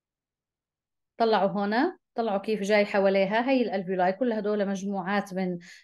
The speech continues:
الألفيولاي جنب بعضيها البعض. طلعوا كيف ال-، إنه الفيزل بيكون جنب الفيزل بال-، آه، يعني كثير ف-، الش-، كأنها، آه، زي ما قلت لكم شبكة موجودة حواليها.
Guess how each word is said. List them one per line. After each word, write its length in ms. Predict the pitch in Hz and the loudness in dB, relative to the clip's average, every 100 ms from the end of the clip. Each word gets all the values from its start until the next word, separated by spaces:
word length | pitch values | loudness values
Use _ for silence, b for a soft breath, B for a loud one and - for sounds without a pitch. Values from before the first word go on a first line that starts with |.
| B | B
الألفيولاي 580 | 185 180 202 190 208 196 | -6 -2 -2 0 2 2
جنب 220 | 180 196 | 2 0
بعضيها 420 | 180 165 175 190 180 | 0 -2 -2 -2 -2
البعض. 500 | 170 175 180 233 226 - _ - | -2 0 0 0 -6 -18 _ 2
طلعوا 340 | 262 233 226 | 4 4 2
كيف 300 | 233 247 254 | 0 0 0
ال-، 300 | - 202 190 | -4 -4 -4
إنه 200 | 202 196 | -2 -2
الفيزل 720 | 185 202 196 185 226 262 277 | -2 -2 -2 0 2 4 4
بيكون 240 | 233 233 226 | 4 0 2
جنب 260 | 247 254 | 2 4
الفيزل 520 | 240 220 208 185 160 | 4 2 2 2 0
بال-، 380 | 156 190 185 175 | -4 -6 -4 -4
آه، 540 | 165 - 165 160 - - B B | -4 -2 -4 -2 -6 -12 B B
يعني 160 | - 190 | -4 -4
كثير 360 | 190 285 262 214 | 0 2 4 2
ف-، 320 | 226 180 190 | 2 0 -4
الش-، 220 | 175 - | -8 -4
كأنها، 580 | 208 208 196 214 202 - 190 175 175 | 0 0 0 0 -2 0 2 2 2
آه، 40 | |
زي 140 | 190 214 | -2 -4
ما 80 | 190 | -4
قلت 100 | 214 | -4
لكم 240 | 202 185 | -4 -4
شبكة 340 | - 233 214 | 0 0 0
موجودة 360 | 196 196 214 190 | 0 2 0 0
حواليها. 640 | - 175 165 160 180 226 | 0 2 2 0 -2 -6